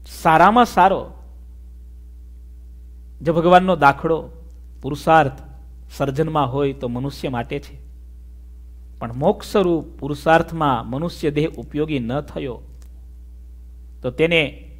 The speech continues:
વેદો, પુરાણો અને સમર્થ દેવો વૃથા કહે છે.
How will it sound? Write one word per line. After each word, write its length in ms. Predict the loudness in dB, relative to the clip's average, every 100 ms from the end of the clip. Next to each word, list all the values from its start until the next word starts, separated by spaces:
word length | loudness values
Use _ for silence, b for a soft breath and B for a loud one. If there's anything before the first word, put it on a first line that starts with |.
| -20 -20 -20 -18
વેદો, 520 | -2 0 2 0 0
પુરાણો 540 | -4 -4 0 0 0 -4
અને 220 | -4 -6
સમર્થ 460 | -4 -4 -2 -2 -4
દેવો 360 | -2 0 -2
વૃથા 440 | -4 -12 -8 -6 -6
કહે 320 | -6 -8 -10
છે. 220 | -12